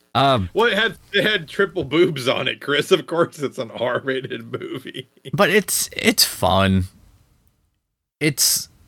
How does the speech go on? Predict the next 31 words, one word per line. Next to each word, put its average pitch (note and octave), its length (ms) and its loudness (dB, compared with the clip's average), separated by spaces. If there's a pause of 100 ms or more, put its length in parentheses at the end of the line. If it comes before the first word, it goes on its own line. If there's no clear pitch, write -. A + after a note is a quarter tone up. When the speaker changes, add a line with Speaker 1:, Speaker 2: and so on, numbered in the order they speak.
(220)
Speaker 1:
it's, D#3 140 0
like, D3+ 140 2
two G3+ 200 2
hours D#3 340 4
long, A2+ 300 4
but G#2+ 100 4
it A#2 60 4
doesn't B2 260 2
feel A2 280 4
two F#2 240 2
hours. E2 500 4 (760)
It, B2 280 0
for C#3+ 200 2
a C#3+ 60 2
movie E3+ 260 2
this C#3+ 300 2
long, A#2 560 2 (300)
of A2 180 2
the G#2+ 200 2
age G#2 340 4
that B2+ 160 4
it B2 80 4
is, B2+ 440 2
it's A#2+ 200 2
paced C3+ 480 0
real A2+ 220 4
well. E2+ 420 4 (2250)
Uh, A#2 240 -2 (720)
there D3+ 260 4
is D#3 180 4
enough, B2+ 800 0